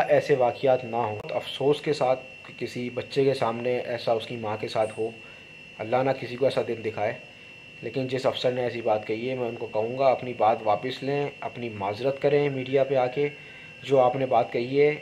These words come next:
अगर आपने, intention आपका ये ऐसा नहीं था तो भी clear करें लोगों को, क्योंकि ऐसा, अगर आप इस तरह की बात करेंगे पूरी दुनिया में हमारा जो image है वो वैसी बदतर है और ख़राब हो जाएगा। तो दोस्तों फिर मिलता हूँ किसी और video में।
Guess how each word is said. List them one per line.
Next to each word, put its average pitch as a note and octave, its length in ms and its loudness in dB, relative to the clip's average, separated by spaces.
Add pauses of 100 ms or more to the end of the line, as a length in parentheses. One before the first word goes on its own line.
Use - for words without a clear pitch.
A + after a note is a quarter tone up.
(140)
अगर B2 140 2
आपने, C#3+ 320 4 (380)
intention B2+ 540 2
आपका C3+ 220 2
ये C3+ 100 4
ऐसा C3 180 2
नहीं B2+ 240 -4
था D3 80 6
तो B2 180 -4
भी C#3+ 120 0
clear D3 280 4
करें D3 220 8
लोगों C#3+ 240 4
को, D3+ 260 0 (540)
क्योंकि C#3 200 0 (340)
ऐसा, C3+ 260 6
अगर D#3+ 240 6
आप D#3+ 180 8
इस D#3+ 120 -4
तरह D#3+ 140 6
की D#3+ 100 0
बात C#3+ 180 6
करेंगे D3+ 220 2
पूरी D3 220 0
दुनिया C#3 280 2
में D3 80 4
हमारा B2 280 4
जो B2+ 320 0
image C3 340 0
है C3 120 6
वो D#3 220 2
वैसी C3 260 2
बदतर C3+ 360 4
है F3 100 8
और C3+ 260 4
ख़राब A2+ 280 4
हो A2 60 2
जाएगा। F2+ 340 -4 (1040)
तो C3 60 -6
दोस्तों C3 300 0
फिर C#3 180 2
मिलता C#3 220 4
हूँ C#3+ 100 2
किसी C#3 140 -2
और C3 140 6
video B2+ 320 -4
में। B2+ 140 -6